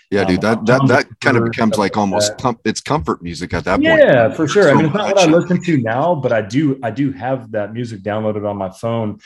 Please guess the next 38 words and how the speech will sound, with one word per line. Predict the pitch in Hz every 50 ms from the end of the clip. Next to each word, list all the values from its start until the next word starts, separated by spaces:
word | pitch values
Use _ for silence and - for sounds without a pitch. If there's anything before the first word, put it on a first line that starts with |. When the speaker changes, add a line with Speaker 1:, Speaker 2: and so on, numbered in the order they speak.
| - - _ _ _
Speaker 2:
And, | - 113 107 107 113
you | 120 143
know, | 131 113
you | - 156 143 127
know, | 113 107
I, | 104 110 117 - 123
I | 123
never | 139 143 151 156
really | 156 143 117 98
search | - - 131 127 127 -
for | - 135 127
it, | 107
but | 107 117
every | 120 120 117 117
once | 117 113 -
in | 120
a | 120
while | 113 107
I'll | 104 98
put | - 131 120
it | 117
on | 110 104 95
shuffle, | - - - 110 107 107 - 117 113 110
you | 113 107
know, | 104 107 107 104
and, | 95 92 - - - _ _ _
and | - 107 104 101
one | 110 117 117
of | 113
those | 107 104 -
songs | 110 107 110 101 95
will | 90
pop | - - 104 104 98 - 107
up, | 107 110 107 -
and | 101 95
I, | 95 95 98 - 117 131 -
you | 127 101
know, | 95 92 90